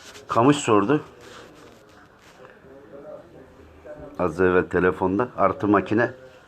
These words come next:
Ee, arkadaşlar Savant dediğimiz bu.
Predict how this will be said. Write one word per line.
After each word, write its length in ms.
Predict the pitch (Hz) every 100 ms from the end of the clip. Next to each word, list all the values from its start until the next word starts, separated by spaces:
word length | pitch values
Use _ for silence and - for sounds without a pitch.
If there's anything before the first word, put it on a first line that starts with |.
| - _ - - - - - 87
Ee, 360 | 87 87 87 -
arkadaşlar 520 | 107 139 143 - 110
Savant 600 | - - 117 139 - - 101
dediğimiz 540 | 135 135 139 139 131
bu. 200 | 143 135